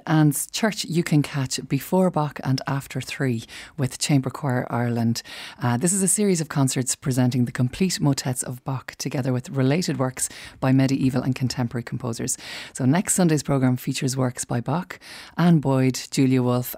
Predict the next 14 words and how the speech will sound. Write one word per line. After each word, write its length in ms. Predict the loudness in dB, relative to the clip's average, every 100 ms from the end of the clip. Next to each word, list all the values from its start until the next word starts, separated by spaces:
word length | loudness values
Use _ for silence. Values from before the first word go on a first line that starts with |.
| 2
and 200 | 2 2
Santa 380 | 0 -2 -2
Rathnees. 600 | -2 -4 0 0 0 -4 -8 -12 -18 -16 -16 -10 -2
And 340 | 2 4 2
the 140 | 0 0
concert 340 | 2 2 2
will 140 | 2
be 120 | 4 2
accompanied 480 | 4 0 4 2
by 120 | 2 0
a 80 |
free 440 | 0 -2 -2 0 -2 -8
pre-concert 640 | 0 0 2 -2 -2 -4
talk 340 | -4 -4 -4